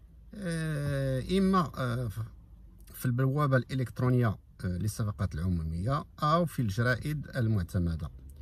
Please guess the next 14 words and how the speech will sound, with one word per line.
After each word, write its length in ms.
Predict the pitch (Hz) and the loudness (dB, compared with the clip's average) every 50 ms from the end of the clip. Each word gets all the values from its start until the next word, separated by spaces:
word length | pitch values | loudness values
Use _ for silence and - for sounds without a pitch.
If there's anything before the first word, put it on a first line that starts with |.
| - - - - - - - - - - | -16 -16 -16 -16 -16 -14 -16 -16 -14 -12
آه، 280 | - 165 156 151 151 | -8 -6 -6 -4 -4
كي 180 | 143 - - 180 | -4 -2 -2 0
قلنا 380 | 170 175 170 175 165 151 131 - | 2 2 4 4 4 2 2 0
هي 200 | 107 131 170 185 | 0 0 0 0
كتبقى 360 | - 175 - - - 175 165 | 0 -2 -4 -2 -2 -2 -2
واحد 240 | 143 - - 139 131 | -2 -2 -2 -4 -4
الحرية، 560 | 120 - 107 147 156 147 143 131 120 123 123 - - - - - | -2 -2 0 0 0 2 2 0 0 0 -2 -6 -10 -16 -10 -6
يعني 560 | 107 98 101 101 95 92 90 95 104 117 120 | -6 -4 -4 -4 -4 -4 -2 -2 0 0 0
ال-، 160 | 117 110 110 | 0 0 0
المشاركين، 1120 | 110 107 104 104 107 110 110 104 - - 151 147 139 131 113 - - 127 131 135 135 - - - - - - - - - - - - - - - - | 0 0 2 2 4 4 4 2 0 0 -2 -2 -2 -2 -2 -2 0 0 2 0 0 -2 -6 -12 -18 -18 -20 -20 -20 -18 -18 -18 -18 -18 -14 -10 -8
آه، 140 | 127 131 123 | -6 -4 -4
شركات 600 | - - 190 170 160 139 - 160 160 160 147 - | -2 0 0 0 0 0 0 2 2 2 0 -2
أو 180 | - - 147 139 | -2 -2 0 0
مقاولين 800 | 135 120 - - - 170 160 147 135 123 113 123 143 180 - | 0 -2 -4 -4 -4 -2 0 0 0 2 2 0 0 -2 -4